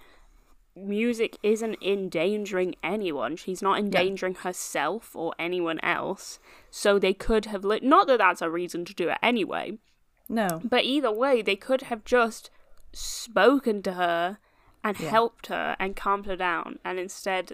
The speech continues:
Speaker 1: they chose to traumatize and recommend doing that.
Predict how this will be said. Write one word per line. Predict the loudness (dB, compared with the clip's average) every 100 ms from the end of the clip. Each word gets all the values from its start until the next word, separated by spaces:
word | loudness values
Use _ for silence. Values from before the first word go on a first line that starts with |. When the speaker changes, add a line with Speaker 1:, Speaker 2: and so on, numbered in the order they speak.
| -10
Speaker 1:
they | -8
chose | -6 -4 -4 -6 -10
to | -10
traumatize | -12 -6 -2 0 0 -2 0 0 0 -4 -8 -6
and | -4 -4 0
recommend | 0 0 -6 -4 -2 -4 -8 -12 -6
doing | -4 -2 -4 -6
that. | -8